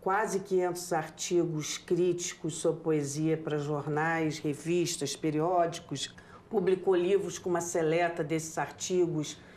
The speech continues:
foi amadíssimo pelos seus alunos que fizeram homenagens, livros.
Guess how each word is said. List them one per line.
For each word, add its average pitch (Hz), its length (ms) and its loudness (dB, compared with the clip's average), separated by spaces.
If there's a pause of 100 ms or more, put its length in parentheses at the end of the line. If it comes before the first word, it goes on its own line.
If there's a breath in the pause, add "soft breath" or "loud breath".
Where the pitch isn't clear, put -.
(240 loud breath)
foi 196 340 2
amadíssimo 208 1080 0
pelos 175 300 2
seus 175 280 0
alunos 170 540 2
que 180 100 -4
fizeram 165 480 0
homenagens, 156 960 0
livros. 160 720 2